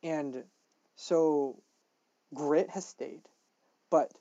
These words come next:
what's evolved is what's most important in my life and what's important now. Like, my shift now is back from, is away from consulting and into industry.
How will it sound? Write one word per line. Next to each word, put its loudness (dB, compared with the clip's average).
what's 0
evolved 0
is -8
what's 0
most 0
important -8
in -18
my -14
life -14
and -8
what's -8
important -8
now. -10
Like, -14
my -8
shift -8
now -4
is -10
back -4
from, -14
is -10
away -2
from -12
consulting -10
and -14
into -14
industry. -18